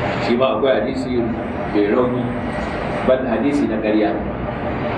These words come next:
Hadisi na ƙarya, cewa wanda ya yi azumi a ƙarshen shekara da ranar farko ta shekara, cewa za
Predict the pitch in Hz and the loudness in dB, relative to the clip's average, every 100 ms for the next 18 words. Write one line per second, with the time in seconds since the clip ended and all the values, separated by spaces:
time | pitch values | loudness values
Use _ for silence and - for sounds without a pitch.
0 | - 117 120 127 151 170 - 131 135 127 | 0 2 2 0 0 0 2 4 4 4
1 | - - - - - - - - - 101 | 0 -6 -8 -6 -6 -6 -6 -4 -4 -4
2 | - 117 117 110 - 113 113 131 131 127 | -2 2 2 2 2 0 2 2 4 2
3 | 117 113 110 104 110 123 123 117 107 135 | 2 0 -2 -2 -2 0 0 2 4 4
4 | 127 - - - - 117 - - 143 - | 4 2 0 -4 -4 -4 -4 -2 0 2
5 | 127 113 120 131 135 - 135 135 135 131 | 2 4 4 2 0 0 0 0 -2 -2
6 | - 113 113 110 101 98 - - - - | -2 -2 0 0 0 -4 -4 -4 -4 -4
7 | - - - - - - - - 113 - | -4 -2 -2 -2 -2 -2 -2 -2 0 2
8 | 117 113 | 2 2